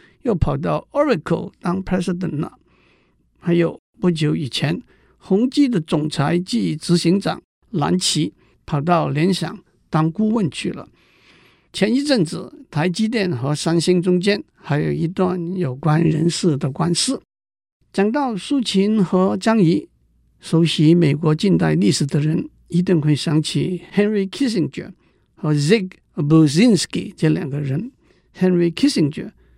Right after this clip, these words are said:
出生在德国，十六岁逃离纳粹的迫害，移民到美国去，后来在哈佛大学拿了博士学位。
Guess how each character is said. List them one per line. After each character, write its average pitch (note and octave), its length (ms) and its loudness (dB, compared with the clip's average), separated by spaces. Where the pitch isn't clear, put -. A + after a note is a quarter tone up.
出 - 180 2
生 E3+ 240 4
在 D3+ 280 0
德 F3 260 0
国， G3+ 260 -8
十 - 180 0
六 F#3 180 4
岁 E2+ 360 0
逃 C3+ 260 0
离 D3+ 400 2
纳 G#3 220 0
粹 D#3+ 220 0
的 C3+ 340 -4
迫 F#3 220 -2
害， - 300 -6
移 D3 180 2
民 D3+ 200 6
到 D#3+ 140 2
美 D3 180 0
国 C#3 180 -2
去， F#3 240 -4
后 E3+ 160 0
来 D3+ 160 2
在 C#3+ 280 0
哈 C3+ 200 -2
佛 D3 140 0
大 D3+ 200 0
学 C3 220 0
拿 C3+ 240 2
了 C#3 400 2
博 C#3+ 180 0
士 D#3 200 0
学 D3 180 -2
位。 F3 240 -4